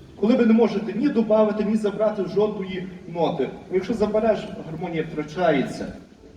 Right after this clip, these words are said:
Згадуючи шкільні роки, пам'ятаю, з світової літератури читали, е, такого німецького поета Гьоте,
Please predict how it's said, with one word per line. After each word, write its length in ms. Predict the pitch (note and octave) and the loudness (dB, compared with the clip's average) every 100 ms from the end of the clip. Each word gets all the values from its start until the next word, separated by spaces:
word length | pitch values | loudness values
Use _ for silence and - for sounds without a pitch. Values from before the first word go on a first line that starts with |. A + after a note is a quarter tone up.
| - - - - - - - - - - - - - - - - - - | -20 -20 -20 -20 -18 -20 -20 -20 -20 -12 -6 -6 -6 -12 -20 -20 -20 -4
Згадуючи 540 | E3+ G3+ G#3+ G3 G3+ | 2 2 2 0 -2
шкільні 440 | - G3+ F#3 C#4 | -2 -2 0 0
роки, 440 | A3 G3 - A#3 G#3 - - - - - | 0 0 0 0 0 -4 -12 -12 -14 -10
пам'ятаю, 640 | E3 E3 E3 F3 F3 E3 | -8 -8 -2 2 2 0
з 260 | D3+ - - | -4 -6 -10
світової 440 | F3 E3+ F#3 F#3 | -8 0 2 4
літератури 720 | F3+ E3+ F3+ F3 A3+ A#3 E3 - | 2 0 0 -2 -2 -2 -2 -4
читали, 440 | D#3+ E3+ F3 E3 E3+ - - - | -8 0 2 4 2 -6 -12 -6
е, 100 | C#3+ | -2
такого 340 | C#3+ D#3 G3 F3+ | -2 0 2 2
німецького 800 | F3+ F#3 F3 - F#3 F3+ F3 F3+ - - - - - - B2+ | 2 2 0 0 0 2 2 -2 -8 -14 -18 -18 -16 -12 -4
поета 600 | E3+ F#3+ G3 F#3+ C#3+ - | 2 4 4 2 -2 -2
Гьоте, 440 | E3+ A#3 - C3+ | 0 2 2 -2